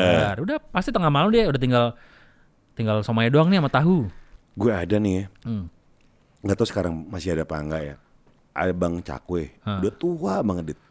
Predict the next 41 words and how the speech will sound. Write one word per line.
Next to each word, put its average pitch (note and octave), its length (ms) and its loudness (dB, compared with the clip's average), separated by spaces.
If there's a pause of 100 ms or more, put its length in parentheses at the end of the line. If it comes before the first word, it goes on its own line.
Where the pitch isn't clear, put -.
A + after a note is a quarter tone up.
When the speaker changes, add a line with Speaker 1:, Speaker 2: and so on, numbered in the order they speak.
Speaker 2:
Cakwenya C3 480 -4
enak A#2 200 -6
banget, G#2 260 -4
Dit. D#2 120 -14 (360)
Speaker 1:
Dia B2 160 0
dari A#2 140 2
mana? F2+ 240 -6
Setiabudi A#2 280 -4
Speaker 2:
Di A2 80 0
Speaker 1:
juga? A2+ 80 0
Speaker 2:
Setiabudi. F#3 260 -2 (540)
Cuman C#3+ 340 2 (380)
gue A#2+ 200 -2
tuh - 120 -4
selalu A#2+ 380 0 (180)
gemes D#3+ 340 2
nih B2 120 -4
kalau A2 140 -2
nungguin G#2+ 280 2
dia. A#2+ 260 0
Speaker 1:
Mungkin A#2 180 -4
abang C3+ 180 2
udah D#3+ 140 2
nggak A#2 140 2
ada, D#3+ 80 -2
Cakwe C3+ 220 0
masih B2+ 180 0
ada C#3+ 80 0
jalan A2 200 -2
sendiri. A2+ 360 -4 (800)
Speaker 2:
<laughs> - 840 -16
Speaker 1:
Udah A2+ 120 -6
tua G#2 300 -2
ya D#3+ 160 2
kan? F#3+ 200 2
Speaker 2:
<laughs> - 60 -4 (1400)
Gue F3+ 160 -4
gemes A3+ 260 0
banget A#3 240 4
kalau F3 240 4
misalnya E3 600 4